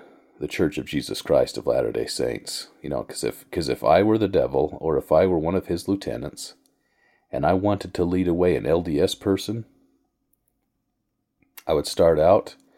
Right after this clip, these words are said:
really subtle. I would use ninety-nine percent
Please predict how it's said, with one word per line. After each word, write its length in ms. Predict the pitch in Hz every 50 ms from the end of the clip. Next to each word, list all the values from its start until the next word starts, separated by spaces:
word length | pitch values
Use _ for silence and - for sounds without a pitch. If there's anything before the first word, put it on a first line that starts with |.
| _ _ _ _ _ _ _ _ _ _ _ _ _ _ _ _ _ _ _ _ _ _ _ _ _ _ _ _ _ _ _ _ _ _ _ _ _ _ _ _ _ _ _ _ _ -
really 400 | - 82 73 85 87 87 80 73
subtle. 520 | - - - 71 65 65 64 - - - - _ _ _ _ _ _ _ _ _ _ _ _ _ _ _ _ _ _ _ _ _ _ _ - - - _ _ -
I 160 | 80 76 95
would 240 | 107 107 101 92 90
use 640 | 90 92 90 90 90 90 87 85 - - - - - _ _ _ _ _ _ _ _ _ _ _ _ _ _ _ _ _ _ _ -
ninety-nine 920 | 82 82 82 87 90 104 107 104 104 104 95 90 82 82 87 90 92 92 95
percent 720 | - - - 78 - - - - 78 78 78 - - -